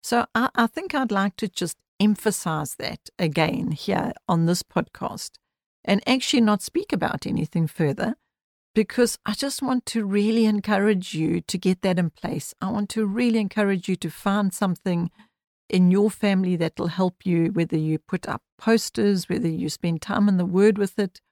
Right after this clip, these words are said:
whatever it is that works for you. But I just want to leave you with that today, so that this week and at the beginning of this year, of this new decade, that you will really take a hold of this.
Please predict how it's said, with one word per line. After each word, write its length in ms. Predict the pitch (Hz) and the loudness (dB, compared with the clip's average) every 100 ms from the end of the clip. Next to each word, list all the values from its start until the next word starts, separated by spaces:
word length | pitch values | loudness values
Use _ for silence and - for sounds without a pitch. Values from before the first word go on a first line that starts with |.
| _ _ _ _ - | _ _ _ _ 0
whatever 360 | 214 285 294 | 2 2 0
it 120 | 269 | -2
is 200 | - 208 | 0 0
that 180 | 202 - | 0 0
works 240 | 185 180 - | -2 -2 -4
for 140 | 185 | -6
you. 200 | 165 165 | -2 -2
But 280 | 170 165 _ _ _ _ _ | -2 -4 _ _ _ _ _
I 100 | - | -6
just 200 | 220 277 | -4 -4
want 160 | 285 277 | -2 -2
to 100 | 226 | 0
leave 360 | 180 202 208 202 | 0 2 2 2
you 80 | 170 | 0
with 200 | 175 - | -2 -4
that 240 | 151 - | -6 -6
today, 380 | - - - 175 | -10 -8 -8 -8
so 240 | - 190 | -2 -2
that 220 | 175 180 180 _ _ _ _ _ - | 2 0 -2 _ _ _ _ _ 0
this 300 | 220 226 190 | 0 2 0
week 280 | 208 - | 0 2
and 120 | 190 165 | -2 -2
at 120 | - | -4
the 80 | 160 | -4
beginning 480 | 180 185 208 220 | 0 2 4 2
of 220 | - 175 - | 0 -4 -4
this 260 | 180 - | -6 -2
year, 300 | 160 165 - - | 0 0 -2 -4
of 160 | 160 156 | -6 -4
this 220 | 185 - | -6 -4
new 280 | 156 175 208 | 2 4 4
decade, 640 | 185 170 - - 190 226 _ _ _ _ _ 190 | 2 0 -2 -8 -8 -10 _ _ _ _ _ -2
that 220 | 190 185 - | -2 -2 0
you 180 | 190 208 | 2 4
will 360 | 202 190 190 _ _ _ | 4 4 0 _ _ _
really 500 | 202 170 220 233 220 | -4 2 4 6 4
take 320 | 202 - 196 170 | 0 0 0 0
a 60 | |
hold 260 | 156 170 165 | -2 -2 -2
of 160 | - | -4
this. 400 | - - - - | -6 -8 -10 -14